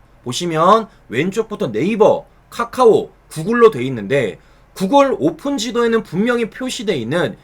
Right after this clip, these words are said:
예성강이 네이버와 카카오에는 표시가 되지 않으니까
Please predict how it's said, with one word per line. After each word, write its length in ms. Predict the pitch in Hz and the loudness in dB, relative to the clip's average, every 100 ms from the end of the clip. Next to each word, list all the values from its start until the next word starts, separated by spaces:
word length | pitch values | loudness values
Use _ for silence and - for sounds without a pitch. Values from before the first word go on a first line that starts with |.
| _ | _
예성강이 920 | 104 139 196 202 208 120 123 170 120 - _ _ - | -4 -2 -2 -2 -6 -6 -4 -4 -6 -10 _ _ -6
네이버와 600 | 120 190 254 247 240 240 | -2 0 0 0 -2 -4
카카오에는 680 | - 254 254 240 233 226 226 | -6 -6 -2 0 0 0 -4
표시가 460 | 262 277 254 247 | -6 -6 -4 -4
되지 240 | 156 143 170 | -4 -4 -4
않으니까 640 | 120 139 110 156 120 | -4 -8 -6 -2 -2